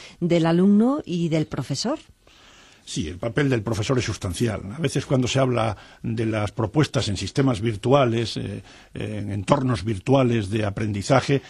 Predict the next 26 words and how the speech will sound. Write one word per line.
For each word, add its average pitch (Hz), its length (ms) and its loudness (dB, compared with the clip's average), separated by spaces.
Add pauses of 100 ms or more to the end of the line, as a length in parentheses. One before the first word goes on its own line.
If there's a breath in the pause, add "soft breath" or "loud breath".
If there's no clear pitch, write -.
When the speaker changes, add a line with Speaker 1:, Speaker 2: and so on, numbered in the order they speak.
(320 loud breath)
Speaker 2:
parece 143 300 0
que 135 80 0
la 123 80 2
figura 131 400 0
del 123 180 0
profesor, 127 480 0
mm, 113 340 -4
decrece, 143 540 -2
parece 127 440 -6
que 139 100 -4
es - 80 -4
que 143 100 -6
lo 123 100 -2
van 135 120 0
a - 20 -2
hacer 123 220 -4
todo 135 200 0
las 117 160 -6
máquinas, 117 520 -2
las 107 180 -4
redes, 131 400 0
lo, 107 100 -4 (240 loud breath)
bueno, - 260 -14
nada 101 280 -6
más 98 300 -6
erróneo. 98 640 0